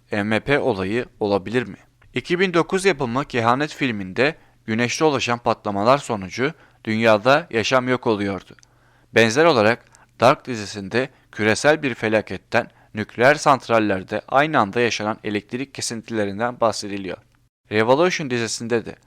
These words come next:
büyük bir elektrik kesintisi sonrasında elektriksiz yaşayan insanları görüyoruz.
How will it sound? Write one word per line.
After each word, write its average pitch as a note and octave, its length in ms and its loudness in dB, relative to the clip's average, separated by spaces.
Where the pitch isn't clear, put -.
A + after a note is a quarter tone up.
büyük E3 300 0
bir C#3+ 180 -2
elektrik A#2 460 -4
kesintisi A#2 440 -8
sonrasında A2 680 -4
elektriksiz G#2+ 680 -4
yaşayan B2 460 -2
insanları G#2+ 520 -4
görüyoruz. G2 560 -10